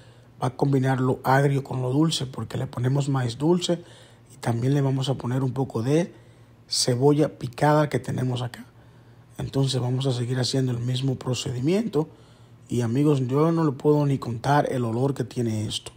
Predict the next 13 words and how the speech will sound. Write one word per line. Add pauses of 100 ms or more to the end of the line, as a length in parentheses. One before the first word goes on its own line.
(640)
Aquí
le
ponemos (500)
lo
que
es (880)
la
mayonesa, (480)
le
colocamos
otra
capa
de